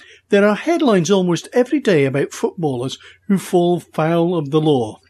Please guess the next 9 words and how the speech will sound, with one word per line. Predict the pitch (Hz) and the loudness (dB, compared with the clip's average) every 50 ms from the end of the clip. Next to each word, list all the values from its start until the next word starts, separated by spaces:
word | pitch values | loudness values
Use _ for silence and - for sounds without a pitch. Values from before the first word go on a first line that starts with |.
| _ _ _ _ _ _ _ _ _ _ _ _ _ _ | _ _ _ _ _ _ _ _ _ _ _ _ _ _
from | - - 156 151 143 | -10 -6 -4 -4 -2
assault | 139 135 - - 208 226 117 220 - - - _ _ _ _ _ | -4 -4 -2 0 2 2 0 -2 -6 -16 -20 _ _ _ _ _
to | - - 165 156 | -6 -2 -2 0
rape | 147 156 160 143 135 - - _ _ _ _ _ _ _ _ - | 2 2 2 2 0 -2 -6 _ _ _ _ _ _ _ _ -6
and | 143 143 | -4 -2
almost | 143 143 147 143 143 139 127 - - - _ - | -2 0 0 -2 -2 -2 -4 -6 -8 -8 _ 0
everything | 185 202 196 202 214 208 - 143 123 123 120 - - | 0 0 2 0 -2 -2 -2 -4 -8 -8 -8 -12 -10
in | - 147 143 139 | -8 -6 -4 -2
between. | 131 139 139 - - 175 165 131 123 117 | -2 -4 -4 -4 -6 -4 -4 -4 -6 -8